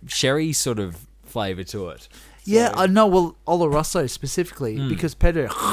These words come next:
Speaker 2: Jimenez, like, if you're gonna mix something through, it may as well be sweet.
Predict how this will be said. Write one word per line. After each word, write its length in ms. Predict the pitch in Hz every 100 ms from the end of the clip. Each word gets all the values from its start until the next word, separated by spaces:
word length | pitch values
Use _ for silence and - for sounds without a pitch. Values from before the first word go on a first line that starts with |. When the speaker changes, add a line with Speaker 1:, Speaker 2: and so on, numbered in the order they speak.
| 131 127 -
Speaker 2:
Jimenez, 520 | 170 170 143 117 131 - - -
like, 260 | 151 151 - -
if 140 | 165 143
you're 120 | 170
gonna 80 | 185
mix 300 | 147 147 -
something 320 | - 127 127
through, 240 | 117 135 113
it 80 | 98
may 140 | 123
as 120 | 135 127
well 120 | 110
be 100 | 104
sweet. 500 | - - 113 -